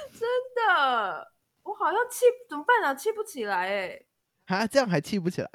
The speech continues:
Speaker 2: 哦？
Speaker 1: 只能大笑吧，你看我这几次发生这些事，我真的就是笑出来欸。
Speaker 2: 没有，你就会突然觉得，没错，人生就是这样，没有那么好的事。
Speaker 1: 真的，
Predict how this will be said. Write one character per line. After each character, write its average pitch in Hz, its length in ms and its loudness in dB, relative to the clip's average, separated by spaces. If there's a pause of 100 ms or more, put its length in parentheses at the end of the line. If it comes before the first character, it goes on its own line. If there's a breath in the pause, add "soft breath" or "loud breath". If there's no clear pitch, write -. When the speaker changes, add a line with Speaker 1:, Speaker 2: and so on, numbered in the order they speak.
Speaker 2:
哦？ - 160 -12 (600)
Speaker 1:
只 269 100 -6
能 269 120 -2
大 359 240 6
笑 302 300 -2
吧， 196 180 -2
你 202 60 -6
看 359 160 -8
我 247 120 -4
这 349 140 -6
几 220 200 -10
次 302 180 -18
发 285 140 -2
生 285 180 -10
这 285 120 -14
些 262 180 -8
事， 262 160 -8
我 247 80 -6
真 220 80 -10
的 254 100 -6
就 233 140 -10
是 262 100 -10
笑 233 300 -4
出 202 220 -10
来 180 100 -6
欸。 - 280 -14 (280)
Speaker 2:
没 240 100 6
有， 208 120 8
你 170 120 2
就 196 120 6
会 208 100 8
突 208 160 4
然 151 180 4
觉 131 160 2
得， 113 280 0 (120)
没 123 200 -4
错， 123 340 -4 (220 soft breath)
人 139 260 2
生 147 220 0
就 131 120 0
是 131 120 -2
这 120 140 -4
样， 92 160 -4
没 143 120 -2
有 135 100 2
那 123 80 0
么 135 100 -4
好 - 180 -8
的 92 100 -4
事。 - 220 -4
Speaker 1:
真 453 80 -2
的， 480 60 -4